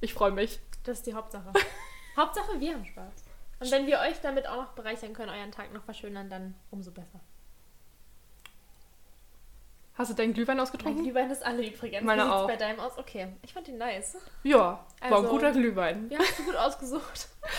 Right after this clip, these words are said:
Speaker 1: Ich hoffe, ihr habt eure Heißgetränke mittlerweile auch ausgetrunken. <laughs>
Speaker 2: Ja.
Speaker 1: Denn wir würden uns verabschieden. Äh, die, ich glaube, das ist die längste Folge. Ich glaube, die erste war nicht mal so lang.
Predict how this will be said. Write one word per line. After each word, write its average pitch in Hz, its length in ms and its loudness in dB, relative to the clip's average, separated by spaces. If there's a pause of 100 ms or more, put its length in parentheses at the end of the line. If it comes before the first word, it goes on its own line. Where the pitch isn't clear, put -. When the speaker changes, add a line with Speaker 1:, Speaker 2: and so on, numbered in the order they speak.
(280)
Speaker 1:
Ich 254 100 2
hoffe, 277 160 8
ihr 262 100 6
habt 262 140 2
eure 233 200 8
Heißgetränke 254 500 6
mittlerweile 214 380 8
auch 220 140 10
ausgetrunken. 311 760 12 (320)
<laughs> - 340 -14
Speaker 2:
Ja. 233 240 -4 (360)
Speaker 1:
Denn 226 360 4
wir 226 100 2
würden 240 160 6
uns 247 140 2
verabschieden. 208 580 0 (140)
Äh, 220 100 2
die, 226 200 -2 (100)
ich - 160 -4
glaube, 226 200 6
das 220 140 0
ist - 80 -8
die 233 60 2
längste 220 260 -2
Folge. 196 320 2
Ich 196 60 -4
glaube, - 160 -4
die 214 60 -6
erste 214 260 -4
war 220 100 4
nicht 196 160 -4
mal 185 100 -6
so 185 140 -6
lang. 185 260 -4